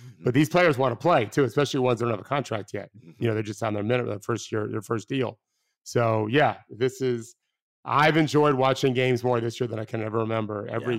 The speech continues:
Speaker 1: Yeah.
Speaker 2: it just, they're not always competitive, but they're competitive for long stretches.
Speaker 1: Mm-hmm.
Speaker 2: Uh, but the quality of play is solid. Sometimes not so great, but mostly it's solid, if not very good, considering it's still October for one more day.
Speaker 1: Mm-hmm. Mm-hmm.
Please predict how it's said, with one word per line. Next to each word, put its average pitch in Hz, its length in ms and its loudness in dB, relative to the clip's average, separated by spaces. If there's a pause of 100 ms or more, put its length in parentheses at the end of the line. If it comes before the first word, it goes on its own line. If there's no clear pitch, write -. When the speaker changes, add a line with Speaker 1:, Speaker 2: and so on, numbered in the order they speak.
Speaker 1:
Yeah. 127 100 -10
Speaker 2:
it 107 40 -14
just, 117 240 -4 (200)
they're 165 100 4
not 190 100 6
always 151 220 6
competitive, 107 520 -2
but 113 120 -8
they're 131 100 0
competitive 180 400 0
for 147 100 0
long 131 280 2
stretches. 113 680 -4
Speaker 1:
Mm-hmm. 101 240 -20 (140)
Speaker 2:
Uh, 120 220 2
but 120 180 -4
the 123 80 -8
quality 165 380 6
of 151 100 4
play 151 220 4
is 135 180 0
solid. 139 340 2
Sometimes 156 360 0
not 117 160 0
so 117 100 -4
great, 117 240 -4
but - 80 -6
mostly 160 300 2
it's 139 160 -2
solid, 117 320 0
if 110 100 -6
not 117 160 -4
very 117 220 -2
good, 113 340 -12 (380)
considering 127 420 0
it's - 240 -8 (320)
still 156 240 2
October 123 440 2
for 120 160 -2
one 107 100 2
more 104 140 -2
day. 101 200 -14
Speaker 1:
Mm-hmm. 101 240 -14 (280)
Mm-hmm. 110 140 -18